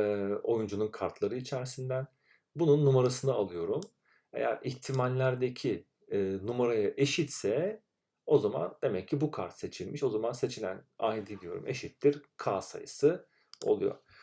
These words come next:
Bundan sonra da artık return metodla yaptığımız için return diyorum. Seçilen, seçilen I D. Seçilen kartın sadece I D'sini gönderiyoruz arkadaşlar. Bakın bunu dikkat edin. Hangi kart oynuyor?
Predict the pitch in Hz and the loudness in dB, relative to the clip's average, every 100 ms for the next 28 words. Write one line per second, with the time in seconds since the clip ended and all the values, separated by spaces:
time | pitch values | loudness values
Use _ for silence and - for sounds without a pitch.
0 | - - 220 165 101 - 98 - 67 - | -20 2 4 4 2 -2 -10 -2 -4 -4
1 | _ _ - - - 143 123 123 131 107 | _ _ -2 -2 -2 -4 -4 0 0 2
2 | 98 - 104 - 95 90 - _ 101 92 | -2 -2 -4 -4 -8 -8 -14 _ -6 -6
3 | - 101 95 - 151 131 127 - 117 101 | -6 -6 -6 -6 -6 -6 -6 0 0 4
4 | 98 127 160 - - - - - 127 120 | 6 6 4 -4 -14 -14 -10 -6 -6 -2
5 | 101 113 139 151 - _ - - - 107 | -2 0 -2 -4 -10 _ -12 -8 -6 -6
6 | - 95 90 90 95 - - - - - | -4 -4 -6 -6 -8 -8 -20 -20 -20 -20
7 | - - - 151 165 190 208 202 131 110 | -18 -12 -4 -2 0 0 -2 -4 -6 -6
8 | - 160 185 - - 160 131 101 - 101 | -4 -4 -4 -10 -4 -2 -2 -4 -4 0
9 | 101 101 107 - 117 98 85 90 87 85 | 0 0 -4 -6 -2 -2 -2 -8 -10 -12
10 | - 95 101 101 95 98 98 - - 123 | -12 -10 -8 -8 -6 -6 -6 -8 -12 -12
11 | - 127 120 - 127 127 101 95 101 110 | -2 -2 -2 -6 -8 -2 0 0 -2 -4
12 | 185 | -6